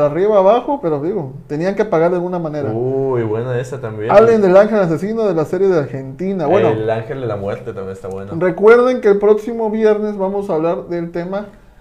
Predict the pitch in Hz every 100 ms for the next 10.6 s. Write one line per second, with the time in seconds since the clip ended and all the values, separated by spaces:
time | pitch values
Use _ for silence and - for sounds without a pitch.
0 | _ _ - 175 170 160 131 165 135 127
1 | 151 170 165 359 381 370 381 349 330 311
2 | 302 - - - - - 190 208 196 208
3 | 214 202 190 160 170 165 196 202 175 170
4 | 165 156 156 156 151 185 196 185 196 170
5 | 156 175 170 190 220 233 214 185 190 196
6 | 165 165 175 175 156 165 175 185 165 170
7 | - _ _ _ - 147 165 175 160 -
8 | 156 175 175 185 175 175 165 165 170 208
9 | 226 214 220 185 180 143 143 156 147 160
10 | 170 160 151 185 202 226